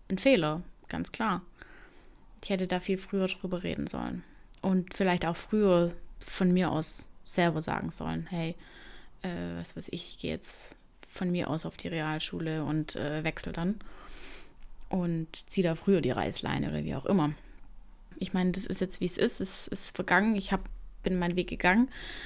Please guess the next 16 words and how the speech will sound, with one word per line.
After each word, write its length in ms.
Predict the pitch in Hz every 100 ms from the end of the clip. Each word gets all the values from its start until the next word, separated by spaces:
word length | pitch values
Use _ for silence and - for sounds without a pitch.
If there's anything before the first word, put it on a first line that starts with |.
| - -
Man 180 | 175 175
darf 220 | 170 180
ja 120 | -
auch 180 | - 190
mal 100 | 190
so 100 | 180
ein 80 | 175
bisschen 520 | 175 - - 185 190
reflektieren 960 | 185 175 - 175 175 - 208 202 208 202
und 420 | 175 165 170 - - - - - - - - - -
sich 260 | - 185
so 80 | -
ein 80 | 185
bisschen 320 | 190 190 190
an 180 | - 175
das 800 | 175 170 - - - - -